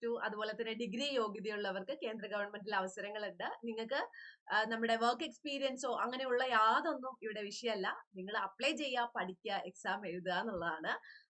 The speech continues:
അപ്പൊ, എന്തായാലും നോട്ടിഫിക്കേഷൻ എന്താണ് എന്നുള്ള കാര്യം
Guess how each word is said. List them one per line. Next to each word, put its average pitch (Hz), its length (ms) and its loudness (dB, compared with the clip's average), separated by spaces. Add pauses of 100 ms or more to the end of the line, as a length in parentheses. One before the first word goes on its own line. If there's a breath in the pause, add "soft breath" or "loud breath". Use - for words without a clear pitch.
അപ്പൊ, 277 120 4
എന്തായാലും 294 460 8
നോട്ടിഫിക്കേഷൻ 302 720 2
എന്താണ് 254 480 6
എന്നുള്ള 226 520 -2
കാര്യം 220 380 2